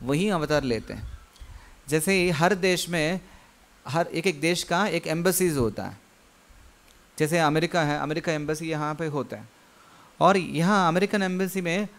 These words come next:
Indian जो लॉ है, वो वहाँ applicable नहीं होता है। वहाँ India का, जो भारत का कानून, वहाँ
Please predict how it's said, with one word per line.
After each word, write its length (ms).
Indian 460
जो 160
लॉ 380
है, 260
वो 220
वहाँ 480
applicable 460
नहीं 140
होता 320
है। 240
वहाँ 200
India 340
का, 100
जो 100
भारत 320
का 80
कानून, 360
वहाँ 460